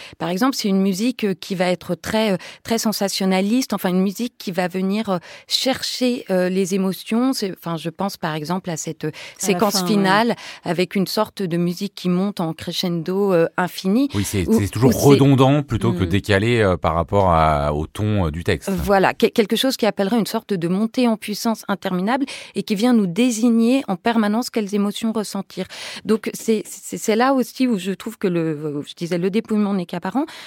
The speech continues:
Speaker 1: comme si j'avais le sentiment de voir aussi un jeune metteur en scène qui voulait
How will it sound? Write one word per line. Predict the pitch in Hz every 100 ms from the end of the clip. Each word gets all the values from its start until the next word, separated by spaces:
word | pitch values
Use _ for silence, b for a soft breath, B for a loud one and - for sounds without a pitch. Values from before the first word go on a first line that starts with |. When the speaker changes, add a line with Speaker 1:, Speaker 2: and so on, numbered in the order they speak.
| B
Speaker 1:
comme | 240 202
si | -
j'avais | 196 202 190
le | 190
sentiment | 190 226 - 247 269
de | 208
voir | 190 190
aussi | 208 - 247
un | 180 175
jeune | 220 233
metteur | 208 208 185
en | -
scène | 240 294 B B B -
qui | -
voulait | 185 208 226 226 285